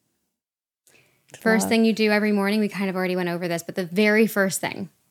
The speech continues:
Speaker 2: Kiss my husband, always.
Speaker 1: Last thing you do at night.
Speaker 2: Kiss my husband. <laughs>
Speaker 1: Oh, I love that.
Speaker 2: Well, actually, I fall asleep on his chest.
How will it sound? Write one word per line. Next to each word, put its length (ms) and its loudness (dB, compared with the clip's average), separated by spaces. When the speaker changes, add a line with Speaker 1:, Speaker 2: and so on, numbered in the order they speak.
Speaker 2:
Kiss 200 0
my 140 0
husband, 580 -2
always. 540 -4
Speaker 1:
Last 300 2
thing 120 2
you 80 2
do 120 0
at 80 -2
night. 260 -6
Speaker 2:
Kiss 200 2
my 120 6
husband. 800 2
<laughs> 40 2
Speaker 1:
Oh, 400 4
I 100 8
love 240 0
that. 160 -6
Speaker 2:
Well, 140 8
actually, 360 2
I 60 2
fall 260 0
asleep 320 -4
on 120 -2
his 180 -4
chest. 520 -16